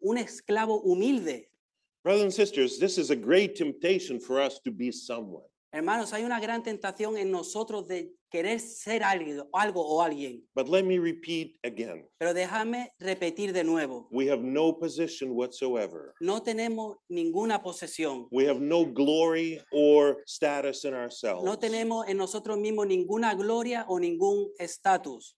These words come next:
Speaker 2: Therefore, it is much easier for us to humble ourselves.
Speaker 1: De hecho, es más fácil para nosotros el humillarnos.
Speaker 2: It was not so easy to, for the Lord to humble himself.
Speaker 1: No fue fácil para el Señor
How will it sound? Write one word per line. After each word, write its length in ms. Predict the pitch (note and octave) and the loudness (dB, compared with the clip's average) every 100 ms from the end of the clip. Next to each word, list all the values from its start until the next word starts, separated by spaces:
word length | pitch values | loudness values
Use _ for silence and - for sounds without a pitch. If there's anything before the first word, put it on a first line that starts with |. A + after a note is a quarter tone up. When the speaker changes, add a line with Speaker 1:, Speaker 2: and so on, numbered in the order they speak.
| _ | _
Speaker 2:
Therefore, 440 | F3+ G3 G3 F3 - | 2 4 8 8 8
it 120 | D#3+ | 6
is 140 | E3 B2+ | 4 4
much 460 | D3 G3 G#3+ - - | 4 4 4 -2 -2
easier 500 | G#3+ G3+ D3+ A#2+ G2+ | 0 2 4 2 2
for 300 | - C3+ D3 | 4 6 6
us 220 | A#2+ - | 4 -2
to 100 | G#2+ B2 | -8 -6
humble 320 | A#2+ G#2+ G2+ | -6 -2 -2
ourselves. 440 | F2 - - D#2 | -4 -8 -16 -6
Speaker 1:
De 100 | E3+ | -4
hecho, 200 | - A#3 G3 | -2 -4 -4
es 140 | G#3 | -6
más 260 | A3 A3 - | -2 -2 -2
fácil 320 | A3 A#3 F#3+ | -4 -4 -4
para 200 | F3+ E3+ | -2 -2
nosotros 560 | E3 E3 G3+ G#3+ G3+ G3+ | -4 -6 -8 -6 -8 -8
el 180 | E3 E3+ E3+ | -6 -4 0
humillarnos. 1000 | E3 D#3+ C#3+ E3+ A#3 G3 C#3 - - _ - | 2 2 0 0 2 0 -4 -10 -20 _ 0
Speaker 2:
It 100 | E3 | 6
was 220 | E3+ B2 | 6 6
not 300 | F#3 G3 - | 2 2 0
so 320 | G3 F#3+ - | 4 4 4
easy 520 | F3 G3 F3+ A2 F2 - | -2 -4 -4 -4 -8 -6
to, 160 | C3+ A#2+ - _ _ | -6 -6 -12 _ _
for 80 | C#3 | 2
the 80 | B2+ | 4
Lord 320 | C3 D3+ A2 | 6 4 2
to 100 | G#2+ | -6
humble 360 | A2+ A2 F#2+ F2 | -8 -8 -8 -10
himself. 420 | D#2+ - F#2 - | -14 -12 -12 -6
Speaker 1:
No 200 | D#3+ A#3+ | -4 -4
fue 440 | - B3+ A#3 G3+ - - | -2 -2 -2 -6 -12 -4
fácil 340 | A3 A3+ F3+ | -4 -2 -2
para 140 | F#3 | 0
el 60 | F3+ | -2
Señor 420 | F#3 F3 F3+ F3+ | -2 -2 0 0